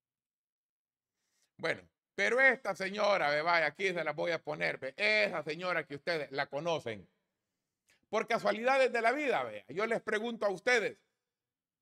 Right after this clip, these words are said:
¿conocen a esta señora? Miren, bien al suave se está tirando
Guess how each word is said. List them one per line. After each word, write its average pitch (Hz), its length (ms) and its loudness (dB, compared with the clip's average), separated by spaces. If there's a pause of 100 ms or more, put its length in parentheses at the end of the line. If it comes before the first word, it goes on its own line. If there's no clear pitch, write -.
(1040)
¿conocen 151 480 -4
a 151 120 0
esta 156 220 -4
señora? 147 460 -6 (1160)
Miren, 220 540 0 (360)
bien 285 600 0
al 226 220 0
suave 294 640 2
se 214 140 0
está 285 380 2
tirando 262 880 2